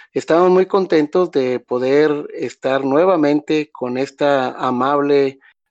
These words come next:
au-, eh, auditorio de Radiovisión Hispana. Está con nosotros, este, un diácono de nuestra iglesia, de la Iglesia Bautista Jerusalén de far, nuestro hermano Joacín Ramos.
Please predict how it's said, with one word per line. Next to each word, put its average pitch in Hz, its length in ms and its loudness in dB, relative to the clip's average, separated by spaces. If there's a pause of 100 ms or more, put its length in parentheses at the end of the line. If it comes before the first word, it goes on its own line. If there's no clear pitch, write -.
(160)
au-, 135 340 0
eh, 127 340 2
auditorio 143 840 0 (760)
de 135 480 2
Radiovisión 131 680 -2
Hispana. 143 600 -2 (440)
Está 147 400 0
con 240 140 0
nosotros, 202 680 0 (100)
este, 139 380 -2
un 160 120 2
diácono 165 560 2
de 131 220 0
nuestra 131 400 -6
iglesia, 139 580 0 (960)
de 143 160 0
la 143 60 2
Iglesia 143 340 0
Bautista 143 580 -2
Jerusalén 139 600 0
de 131 120 -4
far, 156 420 -2 (560)
nuestro 143 240 -6
hermano 143 360 2
Joacín 147 500 -2
Ramos. 139 640 -2